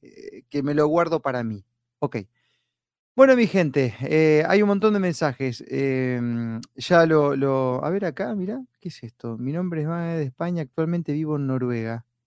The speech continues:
Ah, bueno, esto que parece una enfermedad, que no sé qué historia. Y mi hermana, much-, no te puedo creer mucho con eso, que, que diga. Eh, "Escribime por privado,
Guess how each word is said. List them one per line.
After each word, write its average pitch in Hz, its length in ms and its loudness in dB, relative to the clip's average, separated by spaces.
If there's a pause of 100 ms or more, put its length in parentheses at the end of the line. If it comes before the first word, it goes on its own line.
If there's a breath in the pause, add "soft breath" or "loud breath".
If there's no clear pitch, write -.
(120)
Ah, 160 260 2
bueno, 180 200 0
esto 185 160 -2
que 147 100 -4
parece 170 320 0
una 151 100 -2
enfermedad, 151 580 0
que 147 80 -6
no 139 100 -8
sé 160 140 -12
qué 147 80 -10
historia. 175 320 -2
Y 180 240 -2
mi 170 80 -2
hermana, 180 400 -2
much-, 185 340 -10
no 202 140 -4
te 196 100 -4
puedo 135 240 -4
creer 131 260 -2
mucho 131 300 -4
con 127 140 -4
eso, 131 260 -10 (180)
que, 120 220 -14
que 123 100 -8
diga. 127 220 -2 (720)
Eh, 131 380 2
"Escribime 175 360 4
por 160 140 -2
privado, 127 460 0